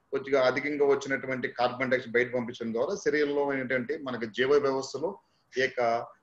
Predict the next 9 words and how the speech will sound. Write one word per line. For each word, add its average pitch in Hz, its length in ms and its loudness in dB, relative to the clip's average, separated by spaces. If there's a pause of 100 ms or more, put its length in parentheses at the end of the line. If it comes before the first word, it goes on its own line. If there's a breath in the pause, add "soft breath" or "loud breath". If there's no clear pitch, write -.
(220)
ఈ 123 320 2
మనకి 120 360 -4
జీవక్రియలు 135 680 2
జరిగి 123 280 2
మనకి 139 280 -6
శరీరం 131 420 2
ఆరోగ్యంగాను, 127 600 0
తర్వాత 139 420 -2
మనకి 123 340 -2